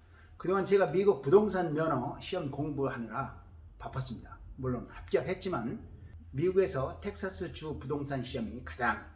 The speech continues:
힘들고 까다롭다는 것을 늦게 알았습니다. 네, 제가 이천팔 년도에 캘리포니아 부동산 브로커 시험도 합격했는데, 아,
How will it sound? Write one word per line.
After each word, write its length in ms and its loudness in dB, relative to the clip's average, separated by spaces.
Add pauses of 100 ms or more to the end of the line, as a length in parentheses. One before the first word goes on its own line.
(100)
힘들고 680 -8 (320)
까다롭다는 640 -4
것을 400 -12 (160)
늦게 320 -10
알았습니다. 560 -12 (460)
네, 180 2
제가 360 6
이천팔 720 -2
년도에 680 2
캘리포니아 680 -2
부동산 520 -2
브로커 380 0
시험도 360 -2
합격했는데, 760 -6 (540)
아, 120 -16